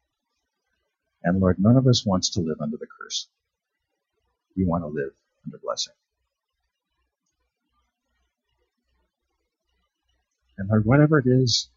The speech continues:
that's keeping us from living in your presence and living in your fullness and living in the big blessing, we just ask, Lord, that you give us the courage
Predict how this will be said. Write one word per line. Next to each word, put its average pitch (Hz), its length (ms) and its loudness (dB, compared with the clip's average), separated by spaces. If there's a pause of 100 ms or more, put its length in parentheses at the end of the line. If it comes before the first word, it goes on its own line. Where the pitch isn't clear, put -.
(1400)
that's - 180 -2
keeping 117 440 0
us 82 200 -8
from 85 340 -6 (1080)
living 95 240 -2
in 95 60 0
your 92 100 0
presence - 680 -6 (960)
and 80 120 -8
living 85 220 -2
in 85 60 -4
your 80 120 -6
fullness - 560 -8 (100)
and 175 100 -10
living 90 200 -8
in 82 120 -6
the - 120 -10
big - 200 -10
blessing, - 320 -12 (2500)
we 107 80 0
just - 240 -6 (100)
ask, - 200 -8
Lord, 80 180 -8 (1160)
that 120 160 -6
you 113 80 -4
give 107 160 -4
us - 140 -2
the 98 100 -8
courage - 600 0